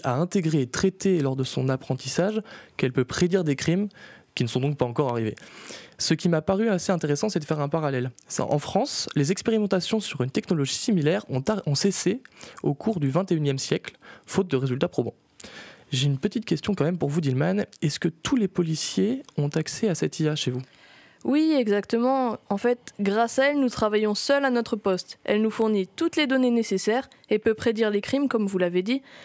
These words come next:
Speaker 2: Nous, les policiers, nous sommes l'intermédiaire entre la théorie des do-, des données fournies par l'I A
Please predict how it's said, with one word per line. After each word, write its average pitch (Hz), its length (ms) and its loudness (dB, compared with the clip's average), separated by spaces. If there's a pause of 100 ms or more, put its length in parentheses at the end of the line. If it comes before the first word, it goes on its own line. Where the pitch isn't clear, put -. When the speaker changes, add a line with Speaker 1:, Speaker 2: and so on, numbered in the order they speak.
(380)
Speaker 2:
Nous, 294 220 4
les 277 140 2
policiers, 233 420 2
nous 220 160 2
sommes 202 300 0
l'intermédiaire 247 720 2
entre 226 240 0
la 208 140 2
théorie 277 420 0 (240)
des 226 140 0
do-, 214 220 2 (140)
des 190 200 2
données 226 320 2
fournies 240 340 0
par 220 180 0
l'I 226 120 0
A 294 80 2